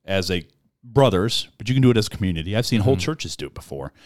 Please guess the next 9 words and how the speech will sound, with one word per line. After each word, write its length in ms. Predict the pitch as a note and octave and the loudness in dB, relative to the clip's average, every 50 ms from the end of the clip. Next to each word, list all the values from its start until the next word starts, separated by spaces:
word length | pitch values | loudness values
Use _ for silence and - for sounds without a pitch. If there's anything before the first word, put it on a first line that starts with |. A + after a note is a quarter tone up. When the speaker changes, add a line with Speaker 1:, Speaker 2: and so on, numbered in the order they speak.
| - - - - - _ _ - _ _ _ - | -20 -20 -20 -20 -20 _ _ -20 _ _ _ -6
Speaker 1:
Um, 460 | - G2 F#2 F2 E2 D#2+ D2+ C#2+ - _ _ _ _ _ _ _ | -2 -2 0 0 -2 -4 -6 -8 -10 _ _ _ _ _ _ _
it's 280 | - G2+ F#2+ F2+ - - | -12 -12 -8 -6 -6 -4
just 280 | G2 G2 F#2+ - - | -4 -4 -4 -4 -6
the 80 | - F#2+ | -6 -6
way 520 | G2+ G2 F#2+ F#2+ G2 G2 G2+ G2+ G2 G2 F#2+ | -4 -4 -2 -2 0 2 4 4 6 4 4
you 320 | F2+ E2+ E2+ E2+ E2+ D#2+ | 2 0 0 0 0 -2
do 220 | D2 - - - - | -2 -8 -14 -16 -20
it. 80 | - _ _ _ - - - - G3+ G3+ - G3+ F3+ | -20 _ _ _ -2 -2 4 4 4 6 6 6 4
<laughs> 0 | A#2+ | 4